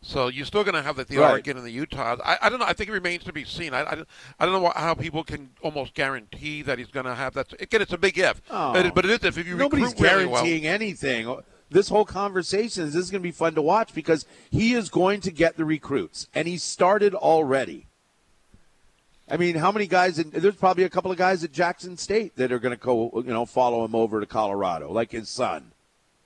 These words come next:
Speaker 1: Yeah, but does that mean that, I mean, if they're F C S players, I mean, now Travis Hunter, the defensive back, could have gone to an F B S
Speaker 2: But
Speaker 1: school after, like, Florida State.
Speaker 2: Yes,
Speaker 1: But
Speaker 2: exactly. That's what I'm saying.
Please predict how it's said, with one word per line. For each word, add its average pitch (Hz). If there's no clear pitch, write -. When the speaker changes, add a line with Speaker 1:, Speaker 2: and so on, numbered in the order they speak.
Speaker 1:
Yeah, 226
but 170
does 160
that 165
mean 165
that, 165
I -
mean, 175
if 170
they're 185
F 196
C 170
S 185
players, 156
I 147
mean, 160
now 170
Travis 185
Hunter, 180
the 151
defensive 165
back, 127
could 139
have 143
gone 139
to 135
an 135
F 135
B 139
S 117
Speaker 2:
But 185
Speaker 1:
school 139
after, 135
like, 123
Florida 120
State. -
Speaker 2:
Yes, 233
Speaker 1:
But 196
Speaker 2:
exactly. 180
That's 175
what 175
I'm 160
saying. 170